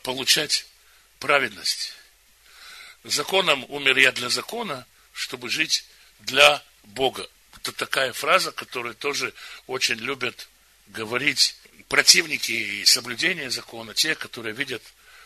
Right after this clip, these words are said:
Павла и тем более Иешуа как отменителей закона. Здесь идет речь о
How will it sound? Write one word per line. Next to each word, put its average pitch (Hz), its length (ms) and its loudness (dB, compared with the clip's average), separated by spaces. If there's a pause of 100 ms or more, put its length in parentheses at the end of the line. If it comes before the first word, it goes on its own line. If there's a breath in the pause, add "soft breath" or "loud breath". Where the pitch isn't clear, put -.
(160 loud breath)
Павла 131 600 8
и 95 320 -10
тем - 160 -12
более 127 220 2
Иешуа 147 260 4
как - 220 -6
отменителей 117 720 -4 (400 loud breath)
закона. 120 440 -6 (340)
Здесь 104 600 6 (340 loud breath)
идет 139 320 -2
речь 202 380 2 (140)
о 139 520 4